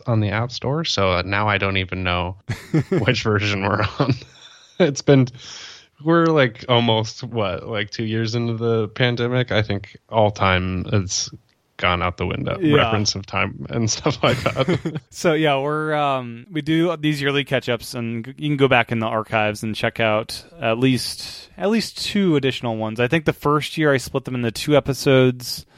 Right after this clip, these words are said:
Speaker 2: Um, and, uh, yeah, uh, we try to cover
Speaker 1: It's a tradition now, for
Speaker 2: Yeah, it's
Speaker 1: sure.
Speaker 2: tradition, yeah.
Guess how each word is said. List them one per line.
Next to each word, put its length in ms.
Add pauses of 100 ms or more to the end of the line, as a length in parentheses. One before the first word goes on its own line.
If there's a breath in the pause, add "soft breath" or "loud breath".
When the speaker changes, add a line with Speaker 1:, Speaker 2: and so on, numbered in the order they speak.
(420 loud breath)
Speaker 2:
Um, 680 (120)
and, 420
uh, 300
yeah, 240 (260)
uh, 60
we 400 (280)
try 220
to 140
cover 160
Speaker 1:
It's 100
a 60
tradition 520
now, 240
for 200
Speaker 2:
Yeah, 80
it's 100
Speaker 1:
sure. 100
Speaker 2:
tradition, 380
yeah. 720